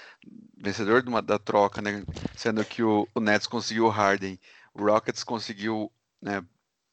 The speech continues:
controle de oito escolhas de, de draft, nove, né, escolhas de draft pelos próximos, ah, seis anos, seis anos de draft, né, mas pro, pro que é o, é o Pacers, né, e o que eles precisavam fazer, eu acho que eles foram,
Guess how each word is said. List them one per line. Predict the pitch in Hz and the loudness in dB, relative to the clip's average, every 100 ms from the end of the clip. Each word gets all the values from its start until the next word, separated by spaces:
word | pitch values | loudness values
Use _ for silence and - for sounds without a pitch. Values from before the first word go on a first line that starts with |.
| _ | _
controle | 120 110 110 117 113 | -6 -4 4 6 4
de | 98 107 | 0 0
oito | 120 139 | 2 2
escolhas | 123 - - 110 107 | -4 -4 0 2 2
de, | 104 - | -2 -8
de | 95 101 | -8 -4
draft, | 101 95 - | 0 0 0
nove, | 120 117 92 | 2 2 0
né, | 95 104 95 101 - - - _ | -6 -6 -8 -12 -20 -20 -20 _
escolhas | - - 107 101 | -8 -4 -2 -2
de | 98 | 0
draft | 104 104 123 - - _ _ _ | 4 4 2 -6 -20 _ _ _
pelos | 101 - | -10 -4
próximos, | 101 107 - 113 104 95 - - | -2 0 -2 -6 -6 -6 -8 -6
ah, | 101 95 95 90 _ | -2 0 0 -6 _
seis | - - 120 123 101 | -10 -2 2 2 2
anos, | 120 160 120 101 | 2 2 -4 -8
seis | - 123 | -2 -2
anos | 110 110 | 0 -4
de | 101 | -6
draft, | 92 101 151 - | -4 2 2 0
né, | 127 131 - - - - | -8 -10 -10 -18 -20 -20
mas | 101 110 120 127 127 123 117 - - _ _ | -6 0 4 4 4 2 -2 -8 -10 _ _
pro, | - 139 185 170 110 _ | -4 0 0 0 -2 _
pro | - 165 214 _ | -2 0 0 _
que | - 180 208 - - | -12 -8 -8 -8 2
é | 135 | 4
o, | 131 120 _ | 6 2 _
é | 123 | 0
o | 127 | 0
Pacers, | - 113 107 - 107 92 | 2 2 0 -2 -6 -2
né, | 120 127 | 0 2
e | 113 113 | 0 -4
o | |
que | 110 139 | -4 -6
eles | 123 | -6
precisavam | - - - 107 131 131 | -10 -14 -8 4 4 4
fazer, | 117 104 95 151 135 | -2 -4 -2 0 2
eu | 113 | 2
acho | 117 | 0
que | 131 | -4
eles | 127 | -12
foram, | 139 135 131 | -8 -8 -10